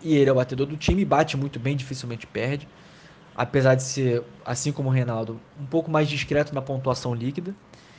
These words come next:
E tem o Fagner, que vem de dezesseis desarmes em quatro jogos, jogando em casa. E por ser, é claro, é um clássico, um jogo pegado,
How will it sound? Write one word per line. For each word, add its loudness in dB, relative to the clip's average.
E -4
tem 6
o 4
Fagner, 2
que -4
vem 2
de 0
dezesseis 2
desarmes 0
em -4
quatro 0
jogos, 2
jogando 0
em 0
casa. -2
E -2
por -4
ser, 6
é -10
claro, 6
é 6
um 2
clássico, 4
um 0
jogo -2
pegado, 2